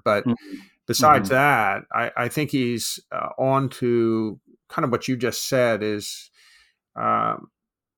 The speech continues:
Speaker 1: th-, y-, you mean, everybody, there is no designer. This is just, you know, whether it's frogs or dogs or people, or trees. It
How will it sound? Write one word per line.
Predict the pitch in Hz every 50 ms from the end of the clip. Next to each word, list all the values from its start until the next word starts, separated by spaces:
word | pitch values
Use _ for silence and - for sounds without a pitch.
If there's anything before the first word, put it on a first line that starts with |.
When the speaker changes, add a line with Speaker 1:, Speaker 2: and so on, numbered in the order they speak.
| _ _ _ _ _ _ _ _ _ _ - - 135
Speaker 1:
th-, | 127 87 65
y-, | - 120 104 -
you | - - 113 127 139 131 131 135
mean, | 139 147 156 160 156 151 143 139 - -
everybody, | - 135 127 143 135 120 127 127 127 127 127
there | 113 123 120 120 120
is | 117 110 - -
no | 135 135 147 151 156
designer. | 139 117 139 123 107 131 131 135 143 151 156 160 151 143 113 107 - _
This | - 123 135 - -
is | 139 127 117 113 104
just, | - - 139 127 127 123 - - - - - _ _ _ _ _ _ _ _ _ _ _ _ _ _
you | - 123 123
know, | 120 120 120 120 117 117 117 117
whether | 113 120 127 127 127 120 117
it's | 113 113
frogs | - - - 131 127 127 131 131 135 139 139 120 117
or | 131 113 117 117
dogs | 110 113 131 131 135 135 131 135 135 123 110 -
or | 127 - 113 120 117 113 113 107 107 107 - - - _ _ -
people, | - - 147 143 117 - 135 131 131 135 135 131 - - _ _ _ _ _ _ _ _ _ _ _ _ _ -
or | 117 123 123 123 123 120 120 117 113 110 107 101 101 -
trees. | - - 151 143 135 135 135 135 131 131 131 123 - -
It | 123 110 -